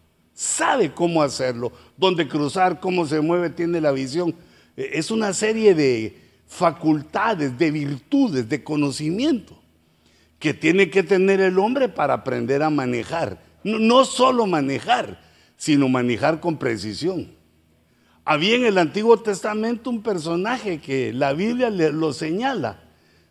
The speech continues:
de que manejaba, ay, gracias, locamente. Y era su carro, no de motor, sino con caballos.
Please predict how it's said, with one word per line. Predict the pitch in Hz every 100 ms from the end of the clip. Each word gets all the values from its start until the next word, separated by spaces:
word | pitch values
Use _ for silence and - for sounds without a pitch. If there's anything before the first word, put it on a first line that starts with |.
| _
de | 156 175
que | 175
manejaba, | 170 165 165 160 247 226 147 -
ay, | 117 117 98
gracias, | 120 151 - 101 87 - - - _ _ _ _
locamente. | 151 208 214 185 196 220 196 117 - _ _ _ _ _ _ _ _ _ _ _ _ _ _ 156 147 _ _ _ _ _ _ _ _ _ _ _ _ _ _ _ _ _ _ _ _
Y | - 165
era | 254 240
su | 180 165
carro, | 156 262 254 170 101 - - _ _ _ _ _ _ _ _ _ _ _ _
no | 180 240
de | 269
motor, | 214 175 - 285
sino | 277 233 170
con | 131 143
caballos. | 143 143 208 285 123 - -